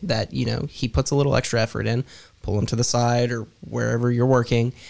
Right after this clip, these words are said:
Let him know, like, "Hey, do you mind doing this? Um, I'm asking you 'cause I noticed the other day, you know, you did X, Y, and Z. You didn't have to, but you did it anyway.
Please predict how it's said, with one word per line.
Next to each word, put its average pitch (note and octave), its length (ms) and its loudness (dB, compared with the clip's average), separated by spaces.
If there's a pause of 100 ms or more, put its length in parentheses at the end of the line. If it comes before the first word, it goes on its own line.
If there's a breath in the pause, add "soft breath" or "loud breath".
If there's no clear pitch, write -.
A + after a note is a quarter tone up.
(100)
Let D#3 100 0
him D3+ 60 2
know, C#3+ 80 2
like, C3 120 -2
"Hey, D3 300 0
do C#3 120 0
you D3 60 2
mind D3+ 260 4
doing D3+ 240 4
this? C#3+ 340 2
Um, A2+ 360 -2
I'm B2 100 2
asking A#2 320 0
you C3+ 160 4
'cause A#2+ 160 -4
I - 20 2
noticed A#2+ 240 -2
the B2 80 2
other A#2 140 0
day, C3 180 2
you B2 160 0
know, A#2+ 60 0
you A#2 180 0
did B2 160 0
X, - 180 -4
Y, A#2+ 140 2
and A#2 140 0
Z. C3 80 0
You C#3 120 2
didn't C3 180 0
have - 180 -2
to, C3 160 0
but G#3 120 -4
you B2+ 60 -4
did C3 180 2
it D3 40 4
anyway. B2+ 420 0